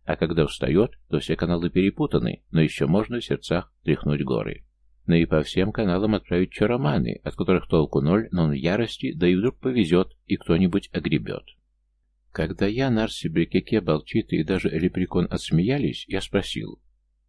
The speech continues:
а он не боится, что с его землетрясениями разлом Сан-Андреас расколется? "Волков боятся в лес не ходить, как говорят мудрые", — ответил гном. "Он столько колдует, но не раскалывается же".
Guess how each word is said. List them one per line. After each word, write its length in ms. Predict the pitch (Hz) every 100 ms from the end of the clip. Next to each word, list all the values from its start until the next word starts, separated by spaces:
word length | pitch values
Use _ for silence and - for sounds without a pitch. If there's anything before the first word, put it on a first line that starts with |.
| _ _ -
а 80 | 98
он 160 | 104
не 100 | 104
боится, 400 | 95 117 139 -
что 220 | 85 -
с 80 | -
его 160 | 87 82
землетрясениями 800 | 85 85 - 85 - 123 110 95
разлом 480 | 95 85 110 98
Сан-Андреас 880 | - 98 101 - 110 87 62 60 -
расколется? 800 | - 95 - 50 - - - - _ _ _ _ _ _ _ _ _
"Волков 480 | 85 80 76 95 92
боятся 440 | 85 87 90 - 82
в 60 |
лес 260 | 98 107 -
не 80 | 73
ходить, 380 | 65 60 - -
как 160 | 73
говорят 300 | 73 73 -
мудрые", — 420 | 98 101 - 60 -
ответил 320 | - - 67
гном. 380 | 67 58 53 - _ _ _
"Он 140 | 98
столько 360 | - 107 92 92
колдует, 480 | - 71 85 117 - -
но 140 | 92
не 100 | 95
раскалывается 800 | 87 80 - 120 85 62 - 62
же". 260 | - -